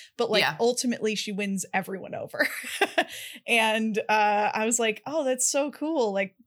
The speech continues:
Speaker 1: this feels very akin to that in sort of themes.
Speaker 2: Yeah.
Speaker 1: Um, so yeah,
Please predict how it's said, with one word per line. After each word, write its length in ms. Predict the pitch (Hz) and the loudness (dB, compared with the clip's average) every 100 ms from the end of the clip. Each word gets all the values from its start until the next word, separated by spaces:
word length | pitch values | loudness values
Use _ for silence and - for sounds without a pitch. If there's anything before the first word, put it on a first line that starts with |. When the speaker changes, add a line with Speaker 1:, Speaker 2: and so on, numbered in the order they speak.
| - | -4
Speaker 1:
this 200 | 233 - | -2 -2
feels 520 | - 240 240 226 202 | 0 2 2 2 -2
very 480 | 185 202 202 190 185 | -4 -4 -4 -6 -6
akin 560 | 202 - 202 196 196 196 | -10 -8 -6 -4 -4 -6
to 140 | - | -6
that 320 | - - - - | -6 -6 -8 -8
in 380 | 196 190 185 - | -8 -8 -12 -8
sort 200 | - 180 | -8 -6
of 100 | 180 | -10
themes. 640 | - 160 143 160 240 233 - - - - - | -12 -12 -12 -8 -6 -6 -8 -16 -20 -20 -10
Speaker 2:
Yeah. 320 | - 156 208 202 | 0 2 2 0
Speaker 1:
Um, 220 | 202 220 | -4 -2
so 160 | - | -2
yeah, 320 | 339 392 190 | 0 0 0